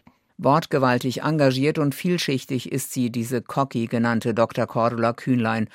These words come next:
und sehr belesen und außergewöhnlich gut informiert.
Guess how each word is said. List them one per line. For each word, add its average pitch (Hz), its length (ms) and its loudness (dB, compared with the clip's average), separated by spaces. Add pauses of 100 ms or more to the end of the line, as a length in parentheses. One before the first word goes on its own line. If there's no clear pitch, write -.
(280)
und 127 140 -4
sehr 139 160 4
belesen 160 460 2
und 147 180 0
außergewöhnlich 135 800 2
gut 110 220 -4
informiert. 139 680 -4